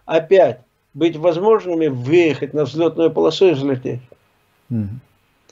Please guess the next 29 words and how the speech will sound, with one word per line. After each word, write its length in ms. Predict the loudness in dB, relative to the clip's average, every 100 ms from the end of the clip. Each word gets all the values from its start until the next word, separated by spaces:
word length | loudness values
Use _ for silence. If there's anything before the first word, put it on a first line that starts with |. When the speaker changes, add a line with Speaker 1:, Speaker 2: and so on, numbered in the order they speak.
| _ _ _
Speaker 1:
Когда 260 | 2 6
они 180 | 6 6
начали 320 | 4 2 2
разворачиваться, 800 | 2 2 2 2 2 0 -2 0
они 160 | 0 2
увидели, 400 | 2 0 0 -2
что 560 | -4 0 2 2 0 2
для 180 | 4 6
разворота 540 | 6 4 4 2 0
почти 380 | -4 -6 -4 0
нет 220 | 0 2
места. 320 | 0 -2 0
И 60 | -2
вдруг, 480 | 2 6 6 4 -6 _ _ _ _ _ _ _ _ _ _ _ _ _
как 280 | -2 -2 -4
же 60 |
что 200 | 0 4
обнаружили, 500 | 6 4 2 0 -4
там 200 | -4 0
была 180 | 4 4
огромная 440 | 4 2 4 2
выбоина. 600 | 2 0 -2 -4 -6 -12 -20 _ _ _ _ _ _ _ _ _ _ _ _ -12
И 100 | -4
самолёт 560 | 0 4 6 4 2 _ _ _ _ _
практически 760 | 4 4 2 -6 -4 -8 -6 -4
почти 500 | -4 -4 -8 -8 -2
не 120 | 2
мог 280 | 2 2 0
развернуться. 1120 | -2 -2 2 2 2 0 0 -2 -8 -10